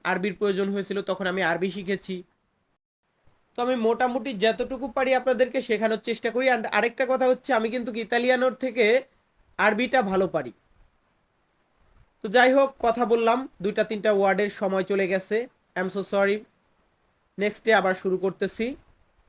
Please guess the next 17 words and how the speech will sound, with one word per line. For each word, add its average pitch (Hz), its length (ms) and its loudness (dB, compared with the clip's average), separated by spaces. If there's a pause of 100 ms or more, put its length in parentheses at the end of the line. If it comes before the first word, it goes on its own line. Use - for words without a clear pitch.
(260)
তো 240 60 2
এখানে 262 240 4
আছে 262 320 2 (100)
আমি। 220 340 2
আমি 196 180 0
এটাকে 220 240 -2
আমরা 226 140 0
বলি 226 180 2
সুনো। 254 640 0
সুনো 254 340 0
মানে 226 240 4
আমি। 170 280 0 (380)
সুনো 220 400 2
ইও 214 320 6
ইস্তো 202 360 0
বলি। 190 380 0 (800)
আর 185 140 2